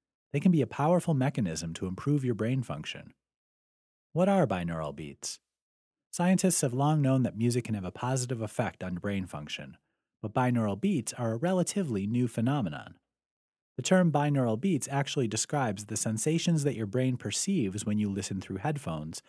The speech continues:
to two different tones that are very close in pitch simultaneously. The beat is heard as if the two sounds combine. This is important for the brain,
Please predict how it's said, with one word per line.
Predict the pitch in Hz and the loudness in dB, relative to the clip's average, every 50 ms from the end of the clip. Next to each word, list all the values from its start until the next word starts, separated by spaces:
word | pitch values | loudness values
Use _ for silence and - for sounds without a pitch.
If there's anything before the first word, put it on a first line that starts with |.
| - _ _ _ | -20 _ _ _
to | - 135 | -6 -4
two | 123 - - 208 202 | -4 2 2 4 4
different | 202 190 - 196 185 175 - | 4 4 2 2 0 0 2
tones | - 117 98 92 92 98 110 - | 0 0 0 0 -2 -2 -4 -4
that | 113 104 | -4 -4
are | 104 | -2
very | 101 135 156 175 180 | 0 2 2 2 0
close | 175 - - 175 170 170 - - | -2 0 2 4 4 4 2 0
in | 143 131 | -2 -4
pitch | 127 - 175 139 85 - - - - - | -2 0 -2 -2 -2 -2 -6 -10 -12 -10
simultaneously. | - - 127 110 101 104 107 - 135 127 120 98 78 - - - - - - - _ _ _ _ _ _ _ _ _ _ _ _ _ _ _ _ _ | -4 -2 0 0 0 0 -2 -2 -2 -2 -2 -2 -4 -6 -8 -8 -10 -12 -14 -16 _ _ _ _ _ _ _ _ _ _ _ _ _ _ _ _ _
The | 123 | -2
beat | 117 170 190 196 | 2 4 4 4
is | 156 123 - | 4 2 0
heard | - 98 82 82 82 | 0 -2 -4 -4 -6
as | 87 - 117 104 | -8 -8 -4 -4
if | 110 107 - | -4 -4 -4
the | - 110 | -6 -8
two | - - 147 139 | -2 0 0 0
sounds | 131 - 156 147 139 107 87 85 - | 2 2 0 2 2 0 0 -2 -6
combine. | - - 104 95 113 123 127 - 135 131 131 - - _ _ _ _ _ _ _ _ _ _ _ _ _ _ _ _ _ | -6 -6 -4 -2 -2 -2 -2 -2 -4 -8 -12 -16 -18 _ _ _ _ _ _ _ _ _ _ _ _ _ _ _ _ _
This | - 180 - - | 2 2 4 4
is | 226 196 | 4 6
important | 190 147 - 170 185 196 127 101 - | 6 6 6 4 2 2 0 -2 -4
for | 104 | -4
the | 90 87 | -4 -4
brain, | 78 - 87 80 76 73 73 - - | -4 -4 -4 -4 -4 -6 -8 -12 -16